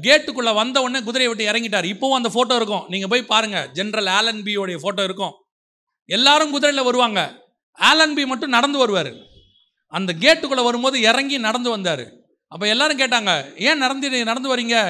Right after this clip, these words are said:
ஏன் இறங்கிட்டீங்கன்னு?" ஆலன் பி சொன்னாரு, "இந்த கேட்டு வழியா என் இயேசு மட்டும் கழுதையில் ராஜாவாக வந்தார், அவர் ஒருத்தருக்கு தான் அந்த தகுதி இருக்கிறது, நான் நடந்து வருவேன்" என்று சொன்னார். அதுதான் கர்த்தருக்கு மகிமையை செலுத்துதல்.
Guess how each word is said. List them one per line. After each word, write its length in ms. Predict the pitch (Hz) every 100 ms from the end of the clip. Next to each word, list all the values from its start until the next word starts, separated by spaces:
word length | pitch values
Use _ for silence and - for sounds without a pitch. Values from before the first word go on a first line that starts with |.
| 165
ஏன் 180 | 262 254
இறங்கிட்டீங்கன்னு?" 560 | 269 269 226 208 170 131 - _
ஆலன் 320 | - 208 226
பி 80 | 214
சொன்னாரு, 420 | 175 196 185 160 127 - - _ _
"இந்த 320 | 175 208 196
கேட்டு 420 | 175 247 226 240
வழியா 400 | 226 220 208 202 - - _
என் 200 | 175 185
இயேசு 440 | 180 254 269 269
மட்டும் 640 | 240 226 185 240 240 - - _ _ _
கழுதையில் 580 | - 208 247 247 220 214
ராஜாவாக 580 | 180 208 214 208 190 175
வந்தார், 480 | 165 156 151 127 - _
அவர் 260 | - 170 170
ஒருத்தருக்கு 480 | 185 226 240 226 214
தான் 160 | 220
அந்த 160 | 202 185
தகுதி 360 | 165 190 208
இருக்கிறது, 720 | 202 175 - 165 160 156 156 -
நான் 220 | 160 160
நடந்து 440 | 156 165 196 226 214
வருவேன்" 300 | 190 180 175
என்று 220 | 165 156
சொன்னார். 420 | - 151 143 127 _ _
அதுதான் 500 | 139 165 180 202 208
கர்த்தருக்கு 440 | 180 - 170 - -
மகிமையை 400 | 160 180 160 147 -
செலுத்துதல். 500 | 135 - 131 113